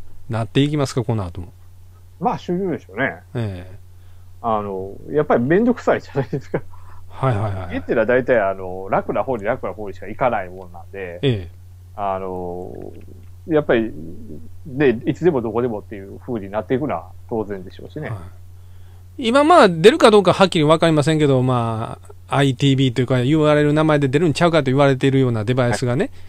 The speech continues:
Speaker 1: あれ、ゲームやってる画面がそのまま、なんかこう、Bluetoothなりで繋がってて、出るんだったら、それはそれでありかなとも思うんですけど。
Speaker 2: いや、だから、えっと、要するにスクリーンを問わないっていうアイデアはありだと思うんですね。
Speaker 1: はいはいはい。
Speaker 2: 要するに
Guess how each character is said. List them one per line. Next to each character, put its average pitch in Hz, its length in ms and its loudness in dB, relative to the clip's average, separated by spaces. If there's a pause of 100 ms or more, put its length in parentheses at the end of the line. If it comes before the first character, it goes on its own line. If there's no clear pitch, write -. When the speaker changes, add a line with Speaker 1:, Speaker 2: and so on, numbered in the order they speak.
(300)
Speaker 1:
あ 202 80 4
れ、 220 300 6
ゲ 254 200 8
ー 262 40 6
ム 247 220 6
や 233 100 10
っ - 40 2
て - 80 4
る 233 120 6
画 220 100 10
面 214 140 8
が 202 100 8
そ 220 140 6
の 202 80 8
ま 202 100 6
ま、 170 600 4 (100)
な 151 160 2
ん - 20 -2
か 135 140 0
こ 131 80 4
う、 - 20 4
Bluetooth 131 480 2
な 117 140 0
り 107 80 0
で 107 180 -2
繋 139 220 2
が 131 80 2
っ 120 60 0
て 131 120 2
て、 113 300 -4 (340)
出 127 140 6
る 147 140 4
ん 135 100 2
だ 131 80 4
っ 131 60 2
た 220 160 6
ら、 156 200 8
そ - 220 0
れ 165 60 4
は 156 100 4
そ 156 120 2
れ 143 100 6
で 131 200 2 (320)
あ 131 100 0
り 113 120 0
か 98 160 -6
な 98 160 -6
と 104 100 -8
も 101 120 -4
思 95 100 -6
う - 80 -10
ん 90 140 -10
で 85 100 -10
す - 80 -14
け - 80 -8
ど。 90 80 -10
Speaker 2:
い 165 40 2
や、 170 60 4
だ 175 100 4
か - 100 0
ら、 107 500 4 (500)
え 120 100 -4
っ 104 60 -8 (140)
と、 107 480 -8
要 160 100 2
す 196 60 0
る - 60 2
に - 80 -4
ス - 40 -20
ク 214 140 0
リ 269 80 4
ー 226 60 2
ン - 20 0
を 117 80 -2
問 220 160 2
わ 294 140 4
な 160 120 4
い 156 60 4
っ 214 60 -2
て - 160 -8
い - 20 0
う 117 100 2
ア 113 140 6
イ 101 60 -4
デ 98 80 -4
ア 85 40 -6
は 85 120 -6
あ 90 60 -4
り 90 100 -12
だ 87 100 -12
と - 100 -14
思 95 140 -16
う - 20 -18
ん 113 40 -18
で 117 80 -18
す 180 60 -10
ね。 202 80 -8
Speaker 1:
は 139 180 0
い 85 100 -8
は 117 120 -8
い - 20 -6
は 85 40 -10
い。 - 40 -12
Speaker 2:
要 135 80 -12
す 143 40 -6
る - 20 -8
に 120 40 -10